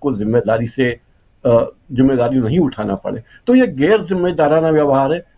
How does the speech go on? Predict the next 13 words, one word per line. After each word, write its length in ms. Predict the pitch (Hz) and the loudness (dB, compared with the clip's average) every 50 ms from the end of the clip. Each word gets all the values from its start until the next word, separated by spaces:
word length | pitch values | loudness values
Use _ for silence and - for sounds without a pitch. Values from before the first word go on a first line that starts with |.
| _ _ 196 | _ _ 0
इन 140 | 214 214 | 0 2
सब 360 | 190 - - - 202 196 190 180 | 0 -2 -2 -2 0 0 0 -2
मुद्दों 340 | 180 170 131 127 143 160 156 | -4 -6 -6 -4 -2 -2 0
पर 140 | 135 160 156 | 0 0 2
विपक्ष 440 | 143 131 131 - 151 - - - 131 | 2 0 0 0 -2 -4 -4 -6 -6
जैसे 260 | 117 120 113 - 143 | -4 -4 -2 -2 -4
घेर 320 | 110 - - 101 143 170 | -4 -6 -2 0 0 2
रहा 280 | 147 139 117 101 113 117 | 2 0 -4 -2 -2 -2
है 80 | 113 110 | -2 -2
मोदी 280 | 117 117 110 107 110 | -2 -4 -4 -6 -10
सरकार 360 | 101 - 98 - _ - 101 | -14 -14 -18 -18 _ -12 -12
को, 200 | - - _ _ _ _ _ _ _ _ _ _ _ _ _ _ _ 160 | -12 -12 _ _ _ _ _ _ _ _ _ _ _ _ _ _ _ 0
अब 220 | 180 190 190 196 | 0 0 0 -4